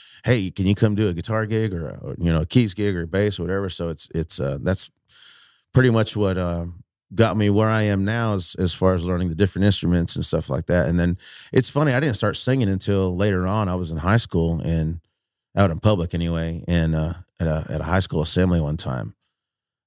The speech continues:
The fiddle player that I was playing with, it was just me and him, and he was, like, the the local favorite, you know, and, and, and he was winning all these, uh,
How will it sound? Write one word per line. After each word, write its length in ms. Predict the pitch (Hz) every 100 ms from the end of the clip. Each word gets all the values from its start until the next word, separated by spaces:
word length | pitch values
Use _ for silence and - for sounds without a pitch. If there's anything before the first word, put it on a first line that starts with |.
| _
The 100 | 87
fiddle 280 | - 127 113
player 180 | 104 92
that 120 | 87
I 40 |
was 120 | 82
playing 340 | - 110 113 95
with, 200 | 82 92
it 40 |
was 100 | 82
just 180 | 87 -
me 100 | 101
and 100 | 85
him, 380 | 92 95 87 -
and 220 | 90 78
he 120 | 78 95
was, 140 | 78
like, 200 | 78 76
the 240 | 76 73 - _ -
the 80 | 78
local 300 | 76 78 80
favorite, 460 | - 73 73 78 78
you 100 | 76
know, 120 | 76
and, 240 | 76 76
and, 180 | 78 76
and 300 | 80 73 76 -
he 80 | 80
was 180 | 76 85
winning 280 | 82 80
all 140 | 78 78
these, 220 | 78 73
uh, 200 | 71 76